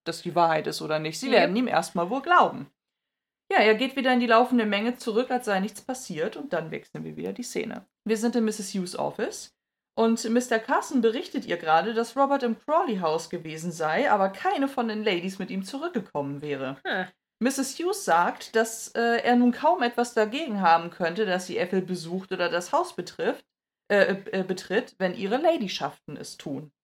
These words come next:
Speaker 2: Mhm.
Speaker 1: Mister Carson bestätigt das widerwillig, auch wenn er sich mit Haut und Haaren dagegen sträubt, er sagt es auch genau so.
Speaker 2: Ja.
Speaker 1: Bevor Misses Hughes dann, äh, ihr, ähm, Office verlassen kann, setzt Mister Carson noch nach. "Und Sie enttäuschen mich.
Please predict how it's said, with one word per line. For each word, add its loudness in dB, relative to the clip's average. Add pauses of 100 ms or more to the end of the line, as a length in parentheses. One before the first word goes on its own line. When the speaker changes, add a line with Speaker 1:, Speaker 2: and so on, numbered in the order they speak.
(160)
Speaker 2:
Mhm. -6
Speaker 1:
Mister 2
Carson 0
bestätigt -6
das -4
widerwillig, 0
auch -2 (100)
wenn 0
er 0
sich -8
mit -6
Haut 0
und -4
Haaren 2
dagegen -4
sträubt, -8 (340)
er 4
sagt 6
es -10
auch -8
genau -6
so. -8
Speaker 2:
Ja. 4 (500)
Speaker 1:
Bevor 4
Misses -2
Hughes -4
dann, 0
äh, 4
ihr, 4
ähm, 0
Office 0
verlassen 2
kann, 0
setzt -4
Mister 0
Carson -2
noch 0
nach. -2 (560)
"Und 2
Sie -6
enttäuschen 0
mich. -6